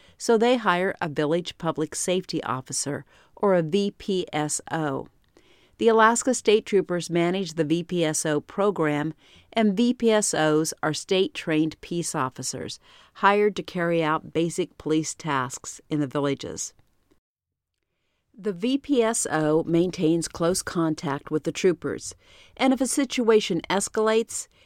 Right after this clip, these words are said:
he or she will call the nearest trooper post and request assistance.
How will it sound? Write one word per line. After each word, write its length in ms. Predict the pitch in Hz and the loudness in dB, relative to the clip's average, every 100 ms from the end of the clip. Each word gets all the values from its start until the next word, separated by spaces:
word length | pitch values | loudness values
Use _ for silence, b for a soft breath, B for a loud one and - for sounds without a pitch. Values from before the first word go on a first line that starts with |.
| b | b
he 400 | - 220 233 262 | -2 0 0 -2
or 100 | 214 | -2
she 460 | 233 - 196 170 190 | -2 2 4 4 2
will 160 | 180 | 0
call 280 | 160 190 170 | -2 0 0
the 100 | 196 | 2
nearest 420 | 175 147 151 170 | 2 2 0 -4
trooper 300 | - 151 147 | -4 -4 -4
post 520 | 151 - 170 - - - b - | -6 -4 -4 -4 -6 -10 b -2
and 100 | 165 | 0
request 540 | 165 - 170 160 - | 0 0 -2 -2 -4
assistance. 800 | 131 - 156 - 104 - - - | -6 -2 -2 -2 -6 -8 -12 -16